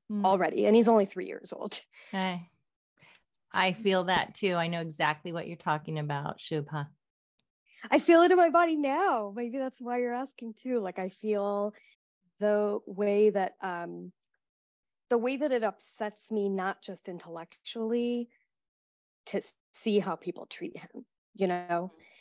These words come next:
Speaker 2: And, and I think, like, that's the only thing that's been hard.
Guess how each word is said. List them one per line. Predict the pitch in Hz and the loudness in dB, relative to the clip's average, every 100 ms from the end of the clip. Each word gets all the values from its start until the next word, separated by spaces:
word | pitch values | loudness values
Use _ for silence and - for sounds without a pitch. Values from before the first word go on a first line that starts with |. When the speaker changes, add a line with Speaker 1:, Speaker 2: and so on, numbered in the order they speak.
| - | -2
Speaker 2:
And, | - 190 - _ - | 2 2 0 _ 2
and | 214 208 | 4 6
I | 208 | 4
think, | 202 233 220 _ _ _ _ _ _ _ _ - - - _ _ 285 - | 4 2 2 _ _ _ _ _ _ _ _ -16 -16 -16 _ _ _ 0
like, | 214 202 - _ | 2 2 -4 _
that's | 254 285 - | 0 0 0
the | 302 - | -2 2
only | 294 359 | 4 4
thing | 196 - - | 0 -8 -10
that's | - _ | -16 _
been | - | -18
hard. | - - - 214 | -14 -14 -14 -16